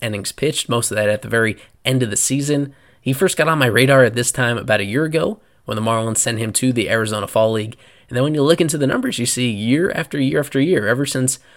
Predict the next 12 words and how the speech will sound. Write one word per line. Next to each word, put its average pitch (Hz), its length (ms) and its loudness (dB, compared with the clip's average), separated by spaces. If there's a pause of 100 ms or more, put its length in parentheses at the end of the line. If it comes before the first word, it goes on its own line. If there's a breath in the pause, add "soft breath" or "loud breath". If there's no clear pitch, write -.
(160 soft breath)
the - 60 -8
Marlins 120 380 0
made 117 220 -2
him 110 140 -2
a 95 40 -2
late 107 220 0
round 113 220 -2
draft 123 280 2
pick 107 300 -2 (400 soft breath)
out 107 100 -2
of 104 120 0
college, 135 560 0